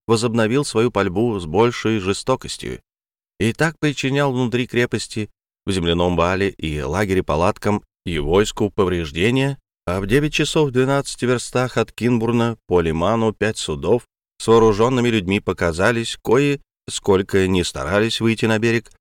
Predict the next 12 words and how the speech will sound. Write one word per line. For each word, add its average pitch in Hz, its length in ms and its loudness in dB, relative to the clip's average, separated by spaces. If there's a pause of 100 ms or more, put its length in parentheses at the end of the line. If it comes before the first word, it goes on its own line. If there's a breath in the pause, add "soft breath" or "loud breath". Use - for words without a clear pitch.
отбито 98 460 0
с - 100 -8
уроном. 67 400 -8 (800)
В - 40 -6
то 143 120 6
же 135 220 0
утро 147 300 2
неприятель 127 720 0
в - 60 -16
числе 101 440 -2
пяти 95 320 -4
тысяч - 580 -4